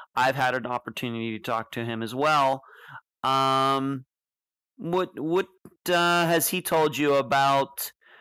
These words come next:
uh, their relationship, uh, while she was there,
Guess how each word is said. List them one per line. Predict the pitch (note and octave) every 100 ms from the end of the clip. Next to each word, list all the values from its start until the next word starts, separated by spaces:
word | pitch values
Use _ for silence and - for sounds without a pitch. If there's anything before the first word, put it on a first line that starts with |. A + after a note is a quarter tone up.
| - - _
uh, | B2 B2 B2+
their | C3 C#3+
relationship, | C#3 C#3 C#3 - C3 - C3+ C3 - - - _ _ -
uh, | A#2+ A#2+
while | A#2+ B2+ C3 C3 B2+ A#2+ A2+ _ _ _ _ _ -
she | - A#2
was | A2+ B2+
there, | D3 G#2